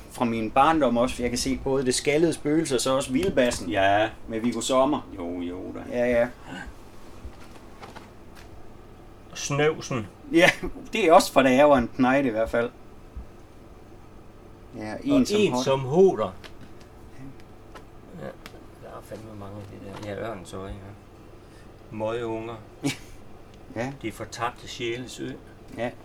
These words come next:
Speaker 2: Jamen, der er så mange for fanden.
Speaker 1: Ja. Uh, Den sidste viking, den kan jeg også huske, den, øh, da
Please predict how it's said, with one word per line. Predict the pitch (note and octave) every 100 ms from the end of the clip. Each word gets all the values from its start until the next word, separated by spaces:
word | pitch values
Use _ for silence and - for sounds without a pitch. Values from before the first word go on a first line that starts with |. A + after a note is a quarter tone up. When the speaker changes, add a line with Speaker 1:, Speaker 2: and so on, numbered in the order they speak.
| - - - - - - - - - - - - - -
Speaker 2:
Jamen, | A2+ G#2
der | G2+
er | F#2+ G2+
så | -
mange | F#2+ F#2+ F#2+
for | -
fanden. | - - - - - - - - - - - - - - - - - - - - -
Speaker 1:
Ja. | A2+ B2 - - C3
Uh, | C#3 -
Den | A2+
sidste | - D3+ -
viking, | C3 D3 A#2+ A#2+
den | C3+
kan | B2+
jeg | A#2+
også | B2 C3
huske, | C3 - -
den, | C3
øh, | C#3 G2+ F#2+ F#2+ G2+
da | -